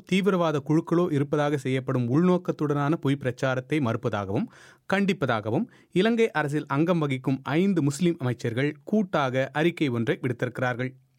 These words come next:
இலங்கை அரசில் இருக்கும் ஐந்து முஸ்லிம் அமைச்சர்கள் ராவ் ஃபக்கீம், ஏ எச் எம் பௌசி, ரிஷாத் பதியுதீன், பஷீர் ஷேக் தாவூது, ஏ எல் எம் அத்தாவுல்லா ஆகியோர் இணைந்து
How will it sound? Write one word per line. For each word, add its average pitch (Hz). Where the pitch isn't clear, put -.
இலங்கை 254
அரசில் 175
இருக்கும் 165
ஐந்து 151
முஸ்லிம் 139
அமைச்சர்கள் 110
ராவ் 165
ஃபக்கீம், 190
ஏ 175
எச் 165
எம் 156
பௌசி, 151
ரிஷாத் 156
பதியுதீன், 160
பஷீர் 143
ஷேக் 160
தாவூது, 160
ஏ 175
எல் 160
எம் 160
அத்தாவுல்லா 175
ஆகியோர் 139
இணைந்து 180